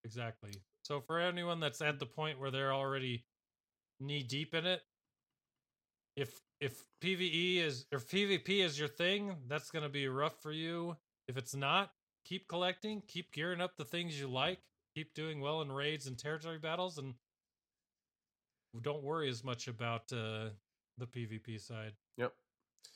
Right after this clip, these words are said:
Speaker 2: All right.
Speaker 1: So.
Speaker 2: So, uh, Darth Big Dog asks, "What is a good counter for three v three Darth Revan, Darth Malak, and, uh, who is H B T?"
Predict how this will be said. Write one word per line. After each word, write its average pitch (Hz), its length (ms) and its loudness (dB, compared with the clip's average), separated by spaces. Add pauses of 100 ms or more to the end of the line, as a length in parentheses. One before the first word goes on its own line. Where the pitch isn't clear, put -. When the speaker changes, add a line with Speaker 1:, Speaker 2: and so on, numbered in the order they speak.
(400)
Speaker 2:
All 175 80 12
right. 151 220 12 (240)
Speaker 1:
So. 113 60 -10 (120)
Speaker 2:
So, 160 500 12
uh, 139 200 12
Darth 175 420 12
Big 156 200 12
Dog 131 240 12
asks, 123 360 10
"What 135 500 6
is 202 140 0
a 202 40 2
good 185 200 4
counter 175 360 10
for 151 300 10
three 160 260 4
v 156 200 6
three 151 560 8
Darth 156 320 10
Revan, 147 300 8
Darth 131 260 8
Malak, 143 640 10 (360)
and, 123 600 12
uh, 120 200 10 (520)
who 147 360 4
is 139 160 8
H 127 280 6
B 117 140 2
T?" 104 400 -6